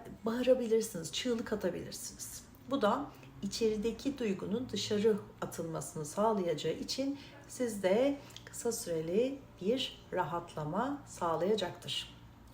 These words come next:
Bu yöntemi de deneyebilirsiniz. Ancak çok bağırmayın, boğazınızı da hasta etmemiş olursunuz bu sayede. Şimdi aklıma geldi.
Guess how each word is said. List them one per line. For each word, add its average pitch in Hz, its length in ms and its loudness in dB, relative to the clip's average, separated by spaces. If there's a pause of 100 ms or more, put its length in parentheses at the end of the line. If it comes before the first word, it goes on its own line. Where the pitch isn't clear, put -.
(100)
Bu 208 60 0
yöntemi 180 340 0
de 240 120 2
deneyebilirsiniz. 202 760 2
Ancak 196 260 0
çok - 240 -8
bağırmayın, 196 460 2 (300)
boğazınızı 165 540 -4
da 240 200 0 (520)
hasta - 300 -6
etmemiş 151 560 -6
olursunuz 147 520 -8
bu 156 40 -10
sayede. 143 640 -4 (840)
Şimdi 262 320 -6
aklıma 269 400 0
geldi. 240 580 0